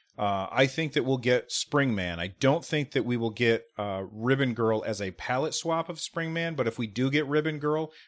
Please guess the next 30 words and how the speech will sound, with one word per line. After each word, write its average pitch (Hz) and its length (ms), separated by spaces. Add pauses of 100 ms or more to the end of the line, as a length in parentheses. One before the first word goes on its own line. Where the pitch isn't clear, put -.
(160)
she'll 143 260
be 135 140
her 113 280
own 117 220
character, 131 600 (260)
just 170 200
because 165 560 (380)
they 131 140
play 147 340
so 127 240
different, 120 340
or 135 140
at 131 80
least 147 320
they 131 100
would 120 180
be 117 220
an 104 140 (100)
Echo 113 360
character. 85 680 (320)
Uh, 110 220
Mikey 147 280
B 139 120
Playin 131 360
says, 113 240
"I 104 100
kinda 151 420
think 131 380 (100)
one 127 380
bonus 120 420